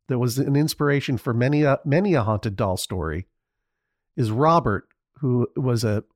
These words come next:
a s-, an old German Steiff doll, a rare Steiff doll in the sense that he w-, he was in the shape of a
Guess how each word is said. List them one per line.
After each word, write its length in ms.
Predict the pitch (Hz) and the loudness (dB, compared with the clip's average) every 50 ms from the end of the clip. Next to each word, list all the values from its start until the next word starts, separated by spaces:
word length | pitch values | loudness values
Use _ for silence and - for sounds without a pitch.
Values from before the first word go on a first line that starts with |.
| _ _ - | _ _ -8
a 40 | 117 | -8
s-, 200 | 107 - - - - | -6 -6 -8 -4 -2
an 140 | 135 120 120 - | -2 -2 -2 -2
old 400 | - 135 151 175 196 208 180 170 | 0 2 4 4 4 2 0 -4
German 380 | 147 - 151 156 156 160 156 156 | -2 0 0 2 2 2 2 0
Steiff 580 | - - - - - 165 156 160 156 - - 135 | 0 -2 -4 -2 0 0 0 0 0 -2 -4 -2
doll, 400 | 135 123 110 110 107 107 - - - | 0 2 2 2 0 0 -2 -2 -2
a 120 | 135 123 | 0 0
rare 280 | 110 113 131 156 180 220 | 2 2 2 2 2 0
Steiff 380 | 208 - - - 165 156 - | 0 -2 -2 -2 -2 -2 0
doll 200 | - 156 139 135 | 0 0 2 2
in 80 | 127 123 | 2 0
the 80 | 123 113 | -2 -2
sense 300 | - 139 123 120 - - | -2 -4 -4 -4 -4 -4
that 180 | - 123 101 - _ _ _ _ _ _ _ _ _ _ | -4 -6 -6 -8 _ _ _ _ _ _ _ _ _ _
he 160 | - - 139 | -4 -2 0
w-, 180 | 127 120 - _ | 0 -2 -4 _
he 160 | - 139 147 | -6 -2 -2
was 220 | 135 120 127 113 117 | 0 2 0 0 0
in 80 | 131 | 0
the 80 | 123 117 | 0 0
shape 240 | - - 147 127 - | 0 -2 -2 0 0
of 140 | 135 113 110 | 0 0 2
a 240 | 107 104 107 110 | 2 0 0 -2